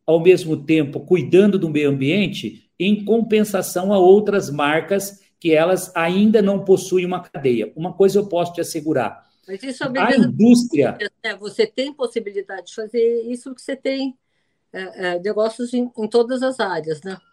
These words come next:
Speaker 1: Isso, isso. Agora, na área da beleza, eu não trouxe números aqui,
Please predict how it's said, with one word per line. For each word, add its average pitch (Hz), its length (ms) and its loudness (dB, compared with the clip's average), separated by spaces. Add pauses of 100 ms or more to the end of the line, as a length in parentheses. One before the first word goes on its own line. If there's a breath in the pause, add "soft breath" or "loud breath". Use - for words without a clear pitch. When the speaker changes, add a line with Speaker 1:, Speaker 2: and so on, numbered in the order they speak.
(380)
Speaker 1:
Isso, 151 560 2
isso. 147 240 0
Agora, 175 320 2
na 170 220 -2
área 196 260 2
da 151 120 2
beleza, 135 680 0 (280 soft breath)
eu 156 160 2
não 196 260 0
trouxe 190 500 4
números 147 600 -2
aqui, 139 540 -4